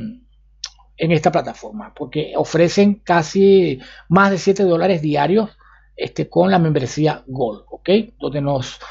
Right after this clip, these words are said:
tenemos, eh, muchos más anuncios por ver, porque aquí nos dicen que tenemos todos los anuncios, nos mandan muchos anuncios y podemos,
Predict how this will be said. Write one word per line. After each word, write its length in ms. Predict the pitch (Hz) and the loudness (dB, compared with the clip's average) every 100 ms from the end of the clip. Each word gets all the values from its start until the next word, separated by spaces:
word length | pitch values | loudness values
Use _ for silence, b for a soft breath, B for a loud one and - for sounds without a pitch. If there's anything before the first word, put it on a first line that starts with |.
| B - | B -4
tenemos, 520 | 147 151 165 180 - | -2 2 4 4 2
eh, 240 | 165 147 143 | 0 0 0
muchos 600 | 143 156 175 185 202 160 | -4 0 4 4 4 4
más 260 | 190 170 - | 2 0 -2
anuncios 400 | 165 190 190 175 | -2 -2 -2 -2
por 180 | 202 | 2
ver, 260 | 196 185 185 | 4 4 2
porque 200 | 151 147 | -8 -8
aquí 160 | 135 156 | -4 -2
nos 140 | 170 | 2
dicen 260 | 180 160 147 | 2 2 -6
que 100 | 156 | -6
tenemos 400 | 147 156 147 - | -4 -4 -4 2
todos 300 | 190 196 202 | 4 6 4
los 100 | 185 | 4
anuncios, 480 | 202 190 - 180 180 B B B | 2 2 2 -2 -2 B B B
nos 120 | - 147 | -2 2
mandan 360 | 175 170 160 | 2 2 4
muchos 380 | 180 240 233 196 | 6 4 4 0
anuncios 540 | 208 190 151 165 190 170 | 2 0 0 -2 -2 0
y 160 | 226 | -2
podemos, 580 | 233 180 160 185 202 - | 2 2 4 4 2 0